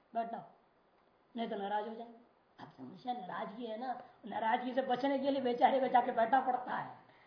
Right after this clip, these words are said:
हैं? जाके बैठना पड़ेगा, क्या करें? अब ये नहीं सोचता छेड़ा भी, अरे नाराज होने लो, गुरु भी गुरु ही नहीं होता, जाहिर है नाराजगी है।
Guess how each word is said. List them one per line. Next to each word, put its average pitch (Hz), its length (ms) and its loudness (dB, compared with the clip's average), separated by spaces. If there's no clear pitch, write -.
हैं? - 560 -6
जाके 208 200 -8
बैठना 220 280 0
पड़ेगा, 220 380 -4
क्या 233 120 -2
करें? 185 400 -14
अब 247 120 0
ये 208 160 -2
नहीं 247 180 -2
सोचता 247 380 -2
छेड़ा 226 420 -4
भी, 208 340 -2
अरे 254 220 6
नाराज 233 500 2
होने 240 140 -2
लो, 226 100 -6
गुरु 220 220 -4
भी 226 120 -2
गुरु 202 260 -2
ही 208 80 -4
नहीं 208 200 -6
होता, 175 300 -12
जाहिर 285 300 4
है 359 100 2
नाराजगी 262 500 -6
है। - 160 -20